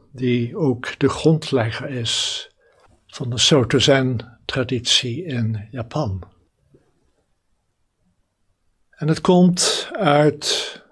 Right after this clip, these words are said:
een korte tekst, dat heet in het Japans de Shishogi, en wat vertaald kan worden met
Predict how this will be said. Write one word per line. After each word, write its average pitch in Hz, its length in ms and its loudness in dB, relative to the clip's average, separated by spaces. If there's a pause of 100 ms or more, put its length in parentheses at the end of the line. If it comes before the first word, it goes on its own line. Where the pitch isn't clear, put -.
(240)
een - 140 -14
korte - 400 0
tekst, - 800 0 (640)
dat - 220 -10
heet 131 680 0 (280)
in 131 140 -4
het 123 120 -4
Japans 123 580 0
de 123 240 0
Shishogi, 120 880 2 (1200)
en 151 180 -4
wat - 500 -4 (340)
vertaald 170 480 4
kan 160 220 2
worden 143 440 4
met 123 640 -4